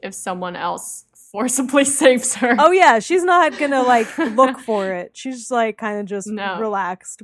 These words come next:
Speaker 2: but someone needs to, like, grab her and shove her in a car and just take her to Canada.
Speaker 1: Yeah.
Speaker 2: I feel
Speaker 1: A
Speaker 2: like
Speaker 1: good
Speaker 2: that way she'll
Speaker 1: plan.
Speaker 2: be like, "This
Speaker 1: <laughs>
Speaker 2: was, this was God's will for me to get shoved in this car." It's like, "Yes, yes,
Speaker 1: True.
Speaker 2: it was. Don't question it."
Speaker 1: True.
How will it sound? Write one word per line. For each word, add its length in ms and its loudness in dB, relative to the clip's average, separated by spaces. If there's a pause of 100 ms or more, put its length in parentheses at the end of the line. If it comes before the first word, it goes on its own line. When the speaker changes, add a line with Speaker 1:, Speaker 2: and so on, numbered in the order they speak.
Speaker 2:
but 320 -6 (480)
someone 340 0
needs 220 -8
to, 100 -8
like, 180 0
grab 280 0
her 160 -6
and 100 -10
shove 220 -8
her 140 -10
in 60 -6
a 60 -8
car 320 -6
and 120 -10
just 260 -12
take 220 -4
her 80 -10
to 60 -14
Canada. 460 -20 (840)
Speaker 1:
Yeah. 380 -10 (1120)
Speaker 2:
I 20 -8
feel 40 -6
Speaker 1:
A 20 -2
Speaker 2:
like 80 -4
Speaker 1:
good 120 -2
Speaker 2:
that 160 2
way 120 4
she'll 160 -2
Speaker 1:
plan. 40 -4
Speaker 2:
be 120 2
like, 240 2
"This 220 -2
Speaker 1:
<laughs> 20 -10
Speaker 2:
was, 280 -4 (280)
this 220 -4
was 160 -6
God's 340 -2
will 380 -2
for 160 -10
me 120 -6
to 60 -6
get 180 -8
shoved 220 -10
in 80 -8
this 140 -10
car." 360 -14 (220)
It's 80 -20
like, 160 -14
"Yes, 420 -8
yes, 160 -14
Speaker 1:
True. 200 -4
Speaker 2:
it 140 -4
was. 200 -16
Don't 220 -8
question 360 -6
it." 100 -18
Speaker 1:
True. 260 -10